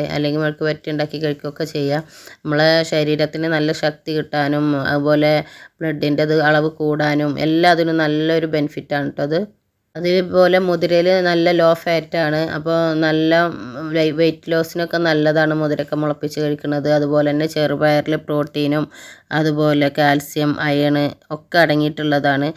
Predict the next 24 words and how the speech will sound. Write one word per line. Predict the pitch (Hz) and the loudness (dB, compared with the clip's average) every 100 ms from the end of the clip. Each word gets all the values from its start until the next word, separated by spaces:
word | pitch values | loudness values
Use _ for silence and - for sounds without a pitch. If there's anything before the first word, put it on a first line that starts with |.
| - - - | -12 -20 -8
അതായത് | 185 180 190 196 | 0 2 4 0
ഇത് | 214 | 2
മുളപ്പിച്ച് | 196 175 180 175 190 | 2 2 0 -6 0
കഴിഞ്ഞാൽ | 175 165 165 165 165 | 2 2 2 2 2
നമുക്കിതിൽ | 151 151 156 156 160 160 | 0 0 -2 0 2 4
എ, | 160 165 | 2 2
ബി, | 165 160 | 0 0
സി, | 160 151 156 151 | -2 -6 -6 -4
ഡി, | 151 151 143 151 | -2 -2 -2 -2
ഇ, | 151 - | -4 -4
കെ | 156 151 - | -2 -2 0
അങ്ങനെയുള്ള, | 156 151 156 156 151 156 160 | 0 0 0 2 2 0 -2
ഏ, | 147 139 | -4 -2
അത്രയും | 156 156 - 180 175 | -4 -4 -4 -2 0
ഗുണങ്ങൾ | 156 151 151 156 | 0 0 0 0
ഇതിൽ | 151 151 | 0 0
വരുന്നുണ്ട് | 151 143 139 143 135 131 | 0 0 -2 -2 -2 -6
ട്ടോ. | 131 135 - _ _ _ _ - | -6 -8 -10 _ _ _ _ -6
അതുപോലെ | 185 185 208 | 0 4 4
ഇത് | 214 | 4
മുളപ്പിച്ച് | 214 185 180 185 202 | 2 0 -2 -4 0
കഴിക്കുമ്പോൾ | 185 185 185 180 | 0 0 0 0
നമ്മളെ | 175 175 175 | 2 2 2
ക്യാൻസറിനെയൊക്കെ | 180 170 170 170 185 175 180 185 170 180 | 2 0 0 -2 -2 0 2 0 0 -6